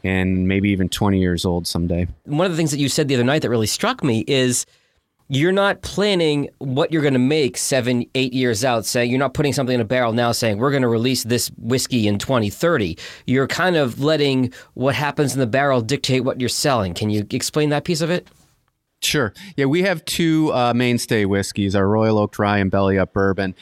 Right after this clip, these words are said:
Speaker 1: Those are kind of our volume brands, and those we sock away a lot of barrels, and the, the goal is to get those, uh, as old as possible. But with the rest of our menu, uh, we're very unique in that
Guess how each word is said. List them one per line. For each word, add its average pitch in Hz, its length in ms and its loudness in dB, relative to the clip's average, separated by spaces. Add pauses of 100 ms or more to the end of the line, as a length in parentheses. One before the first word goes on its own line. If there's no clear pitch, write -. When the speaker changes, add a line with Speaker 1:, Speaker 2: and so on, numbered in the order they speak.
(240)
Speaker 1:
Those 127 180 0
are 127 80 0
kind 120 200 0
of 107 100 0
our 104 100 2
volume 92 400 2
brands, 87 440 0
and 92 100 2
those 107 400 0
we 104 160 0
sock 98 340 -2
away 98 180 2
a 95 60 0
lot 98 220 0
of 95 140 -4
barrels, 98 520 0
and 90 300 -10
the, 95 100 -6
the 87 180 -10
goal 95 360 2
is 90 140 -2
to 98 100 -4
get 92 240 -2
those, 92 400 0 (320)
uh, 90 180 -2
as 107 200 0
old 104 240 2
as 95 120 2
possible. 90 600 -2 (480)
But 131 160 -2
with 139 180 0
the 143 100 0
rest 143 300 0
of 180 100 -2
our 160 120 2
menu, 117 580 2
uh, 104 220 0
we're 107 220 0
very 127 320 0
unique 104 560 0
in 98 120 0
that 98 260 -2